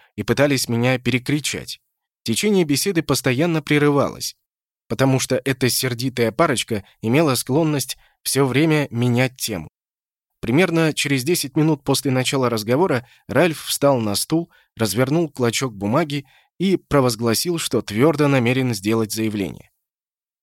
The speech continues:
«Настоящим объявляю, что в рамках Хартии о здравоохранении Британской партии «Радуги» мне поручено расследовать причины и масштабы врачебной халатности.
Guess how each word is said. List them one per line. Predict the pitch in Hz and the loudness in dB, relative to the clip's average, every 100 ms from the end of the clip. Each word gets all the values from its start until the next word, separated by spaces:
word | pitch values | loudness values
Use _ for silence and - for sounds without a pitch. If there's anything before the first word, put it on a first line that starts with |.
| - | -2
«Настоящим | 101 123 147 160 190 170 165 175 | 0 2 2 4 4 2 0 0
объявляю, | 160 147 143 185 165 120 | 2 4 4 6 4 4
что | - | 2
в | 131 | 2
рамках | 143 175 160 151 | 4 2 2 0
Хартии | - 175 160 - 160 | 2 2 2 0 0
о | 147 | 2
здравоохранении | 139 151 147 127 160 175 175 165 156 | 4 4 4 2 0 2 4 4 2
Британской | 123 135 175 160 - 151 | 2 2 4 2 2 0
партии | 127 165 143 - | 2 2 2 0
«Радуги» | 139 160 156 143 107 101 | 2 4 4 2 0 0
мне | 98 170 170 | 2 0 2
поручено | 165 156 185 - 175 175 | 2 4 2 2 2 4
расследовать | 165 143 - 180 160 165 | 4 2 4 4 4 0
причины | - 147 135 180 180 175 | 0 -2 0 2 4 4
и | |
масштабы | 156 147 - 165 165 160 | 4 4 4 2 4 4
врачебной | 151 147 165 151 151 | 4 2 0 0 0
халатности. | 131 143 156 143 98 92 - 87 | 2 4 4 2 -2 -4 -6 -10